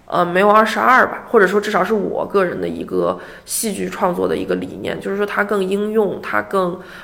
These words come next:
会跟观众会保持一个联系，就它未必是一个完成的作品，这个作品在你不同的人的到来的时候，它会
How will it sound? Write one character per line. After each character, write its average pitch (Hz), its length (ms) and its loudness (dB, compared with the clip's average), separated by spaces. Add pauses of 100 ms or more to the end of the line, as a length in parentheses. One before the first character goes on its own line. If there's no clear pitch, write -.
会 208 120 4
跟 202 300 2
观 214 260 2
众 202 220 0
会 185 200 0 (300)
保 - 220 -2
持 - 220 -4
一 185 40 -4
个 196 100 2
联 175 220 -2
系， 196 140 -2
就 220 80 2
它 254 160 2
未 247 220 4
必 226 180 -2
是 220 160 -4
一 214 80 -4
个 220 200 4 (260)
完 220 320 6
成 185 280 0
的 254 80 4
作 202 220 0
品， - 180 -10 (160)
这 226 80 -10
个 208 80 -4
作 233 160 2
品 208 200 -2
在 - 200 0
你 170 120 -2
不 - 120 -6
同 - 220 -6
的 196 100 2
人 175 300 -2
的 - 80 0
到 113 240 2
来 - 160 -4
的 101 80 -2
时 90 140 -6
候， 85 100 -4
它 - 160 -2
会 185 240 0